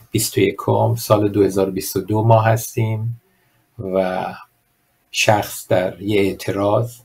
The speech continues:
به عنوان یک معترض یا به عنوان یک، به قول انگلیسی زبان‌ها، innocent bystander، یک تماشاگر بیگناه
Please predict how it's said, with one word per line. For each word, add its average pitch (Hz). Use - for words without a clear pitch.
به 101
عنوان 101
یک 98
معترض 107
یا 135
به 131
عنوان 110
یک، 110
به -
قول 113
انگلیسی 98
زبان‌ها، 95
innocent 117
bystander، 92
یک -
تماشاگر 92
بیگناه 92